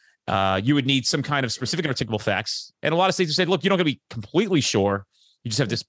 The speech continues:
point to some reason why you're allowed to frisk somebody or get consent to frisk." Typically,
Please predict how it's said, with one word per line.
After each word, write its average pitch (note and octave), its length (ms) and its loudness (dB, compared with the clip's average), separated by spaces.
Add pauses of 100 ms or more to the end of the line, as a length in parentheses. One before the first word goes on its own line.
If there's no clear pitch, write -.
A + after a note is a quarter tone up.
point F3 220 2
to D3 80 -2
some C3 240 2
reason A#2+ 200 0
why G#2+ 100 2
you're G#2 60 2
allowed G#2+ 120 2
to C3+ 60 -6
frisk - 260 -2
somebody B2 460 0 (180)
or A#3+ 440 4 (140)
get C#3 200 -4
consent C3 540 0
to G#2+ 100 -2
frisk." - 400 -4
Typically, A#2+ 520 2